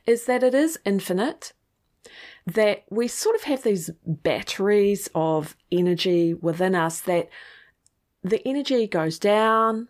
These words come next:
and then gets recharged. So we've got rechargeable batteries. It's not that we're having to necessarily sustain a particular level of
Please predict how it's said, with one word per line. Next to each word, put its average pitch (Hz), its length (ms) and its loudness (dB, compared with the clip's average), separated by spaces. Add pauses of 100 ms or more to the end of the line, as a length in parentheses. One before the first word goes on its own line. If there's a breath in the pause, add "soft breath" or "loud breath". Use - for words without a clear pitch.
(500)
and 185 200 2
then 180 160 2
gets 170 280 -4
recharged. 165 960 -6
So - 180 -4
we've 294 80 0
got 262 140 0
rechargeable 180 640 -2
batteries. - 680 -6 (920 loud breath)
It's 240 280 -2
not 247 260 -2
that 359 160 -2
we're 311 160 0
having 202 440 -2
to 196 120 -6
necessarily 180 840 0
sustain 190 1200 -2 (200)
a 180 160 0
particular 165 720 -2
level 196 640 0
of 170 160 -4